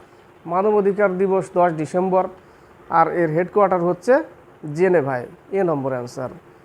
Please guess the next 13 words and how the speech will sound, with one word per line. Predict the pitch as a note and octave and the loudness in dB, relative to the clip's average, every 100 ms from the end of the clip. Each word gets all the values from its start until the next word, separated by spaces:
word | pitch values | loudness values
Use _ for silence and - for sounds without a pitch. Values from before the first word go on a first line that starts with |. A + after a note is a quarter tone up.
| - - - - - | -20 -20 -20 -20 0
বাকি | F3 F#3 A3 | 2 2 0
লন্ডনে | F#3+ G#3 A3 A3+ A#3 A#3+ A#3 | 2 4 4 4 4 2 2
অ্যামনেস্টি | G#3+ A#3+ B3+ A#3+ - G#3 | 0 0 -2 -4 -8 -6
ইন্টারন্যাশনাল | A3+ G#3+ F#3 F#3 F3+ F#3 | -4 -2 -2 -4 -2 -2
লন্ডন, | E3+ D#3 D#3+ E3 E3+ F3 - - - - - | 0 0 0 2 0 -2 -12 -20 -20 -20 -18
আইএমএফ | - F#3+ G#3 G#3 G3 E3+ | 0 4 4 4 0 0
ওয়াশিংটন, | D#3 D#3 F#3 F3+ F#3 F3 F3 - - - - - - - | -2 -2 -4 0 2 2 0 -8 -20 -20 -20 -20 -20 -6
ইউনেস্কো | G3 G3+ G3 - G3 | -2 0 0 0 -2
প্যারিস, | - E3 D3+ D#3+ D#3 - - - - - - - - - - - - - - | 2 2 2 0 -4 -10 -20 -20 -20 -20 -20 -20 -20 -20 -20 -20 -20 -20 -6
just | F3+ G3+ - F#3 | 0 0 -2 -8
যেটুকু | F3+ F#3 F#3+ | -4 -2 0
মনে | F3 F3 F3+ | 0 2 2
পড়ছে, | D#3+ C#3+ - F#3+ | 0 -4 -4 -6